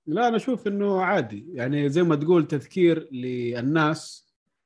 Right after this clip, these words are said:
وتذكير ل-، لمايكروسوفت إنه ترى والله عندنا اتفاقيات، عندنا أشياء، عندنا تاريخ،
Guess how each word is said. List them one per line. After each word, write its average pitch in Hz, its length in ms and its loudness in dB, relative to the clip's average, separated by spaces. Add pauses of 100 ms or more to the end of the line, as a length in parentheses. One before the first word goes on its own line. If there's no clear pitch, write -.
(140)
وتذكير 135 500 -4
ل-، 113 1040 -6
لمايكروسوفت 123 680 -4
إنه 120 160 -2
ترى 127 180 -2
والله 131 240 2
عندنا 127 340 0
اتفاقيات، 127 920 -2
عندنا 107 440 -6
أشياء، 143 400 -2
عندنا 123 380 0
تاريخ، 147 540 0